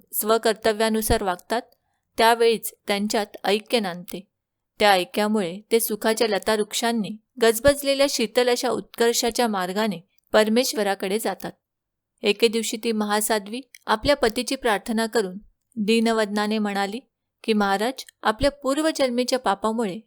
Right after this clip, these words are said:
आपण ही दारिद्र्य अवस्था भोगीत आहोत. महाराज, दारिद्र्यांना सगळे सोयरे जवळ करीत नाहीत,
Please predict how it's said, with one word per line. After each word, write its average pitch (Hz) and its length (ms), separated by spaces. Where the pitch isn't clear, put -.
आपण 208 300
ही 233 80
दारिद्र्य 202 460
अवस्था 208 520
भोगीत 202 380
आहोत. 185 200
महाराज, 208 480
दारिद्र्यांना 262 720
सगळे 220 300
सोयरे 214 380
जवळ 208 320
करीत 202 340
नाहीत, 185 240